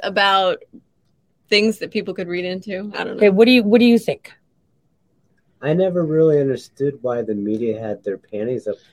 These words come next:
Speaker 3: so high over Q. Like,
Speaker 2: Right.
Speaker 3: it's just some fucking post
Speaker 2: So
Speaker 3: on
Speaker 2: let's, so
Speaker 3: four chan.
Speaker 2: let's,
Speaker 3: Like,
Speaker 2: so let's
Speaker 3: what the
Speaker 2: just,
Speaker 3: fuck?
Speaker 2: let me
Speaker 3: Like,
Speaker 2: just, let me just show
Speaker 3: like,
Speaker 2: you how
Speaker 3: what
Speaker 2: it
Speaker 3: was
Speaker 2: goes.
Speaker 3: their, what was their hard on
Speaker 2: Let
Speaker 3: for
Speaker 2: me
Speaker 3: Q?
Speaker 1: I
Speaker 2: ch-,
Speaker 1: think they
Speaker 2: let me
Speaker 1: really
Speaker 2: tell
Speaker 1: just don't
Speaker 2: you.
Speaker 1: like
Speaker 3: Hey, even
Speaker 1: four chan.
Speaker 3: better,
Speaker 2: No.
Speaker 3: why is Will Sommer running around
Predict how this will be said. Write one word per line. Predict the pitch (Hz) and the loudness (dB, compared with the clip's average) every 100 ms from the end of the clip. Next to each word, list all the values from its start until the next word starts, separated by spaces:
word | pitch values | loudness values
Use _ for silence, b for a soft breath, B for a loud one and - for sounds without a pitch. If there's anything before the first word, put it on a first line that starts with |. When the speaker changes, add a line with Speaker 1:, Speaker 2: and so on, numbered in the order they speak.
| _ | _
Speaker 3:
so | - 117 104 101 | -8 -4 -2 -4
high | 107 | -4
over | 104 101 92 | -4 -4 -12
Q. | - 139 151 | -10 -4 -2
Like, | 110 101 | 0 2
Speaker 2:
Right. | 190 165 | 2 2
Speaker 3:
it's | 135 | 0
just | 156 - | -4 -4
some | 139 | -12
fucking | - 175 165 147 135 | -8 -10 -6 -6 0
post | 151 - | 2 2
Speaker 2:
So | 233 | 6
Speaker 3:
on | 220 | 8
Speaker 2:
let's, | 247 262 262 | 8 6 2
so | - | 2
Speaker 3:
four | 254 | 4
chan. | |
Speaker 2:
let's, | 233 254 - - | 6 6 2 -2
Speaker 3:
Like, | 233 | 2
Speaker 2:
so | - | 4
let's | 233 247 - | 6 4 4
Speaker 3:
what | |
the | 285 | 2
Speaker 2:
just, | - | 4
Speaker 3:
fuck? | 202 180 - 233 | 0 -2 -2 4
Speaker 2:
let | 269 | 6
me | 302 | 6
Speaker 3:
Like, | 240 | 6
Speaker 2:
just, | 294 - | 4 4
let | 247 262 | 6 6
me | |
just | 240 269 | 6 2
show | - 262 | 4 4
Speaker 3:
like, | 254 | 6
Speaker 2:
you | 254 | 6
how | 254 254 | 6 6
Speaker 3:
what | 247 | 6
Speaker 2:
it | |
Speaker 3:
was | 185 | 8
Speaker 2:
goes. | 254 233 165 160 | 8 8 6 4
Speaker 3:
their, | 135 - 135 | -2 -8 -2
what | 160 | 0
was | 190 170 | 0 0
their | 170 | -4
hard | 147 160 151 | -2 -4 -2
on | 139 120 | -4 0
Speaker 2:
Let | 220 254 | 4 6
Speaker 3:
for | |
Speaker 2:
me | 269 269 | 6 4
Speaker 3:
Q? | 156 | 2
Speaker 1:
I | |
Speaker 2:
ch-, | - | 4
Speaker 1:
think | - - | 2 4
they | |
Speaker 2:
let | 311 285 | 4 6
me | |
Speaker 1:
really | 285 | 6
Speaker 2:
tell | 277 302 | 6 6
Speaker 1:
just | |
don't | 294 | 6
Speaker 2:
you. | 277 | 4
Speaker 1:
like | 226 175 | 4 2
Speaker 3:
Hey, | 165 | 4
even | 214 | 4
Speaker 1:
four | - | 4
chan. | 180 | 4
Speaker 3:
better, | 170 170 175 220 208 _ | 4 4 4 2 -2 _
Speaker 2:
No. | 233 269 269 | 2 6 6
Speaker 3:
why | 208 | 4
is | 220 - | 2 0
Will | 156 185 175 | -4 -4 -4
Sommer | - 139 135 139 175 180 | -8 -10 -8 -6 -6 -8
running | 135 135 147 160 | -6 -6 -6 -8
around | 135 113 113 123 156 | -8 -10 -12 -14 -14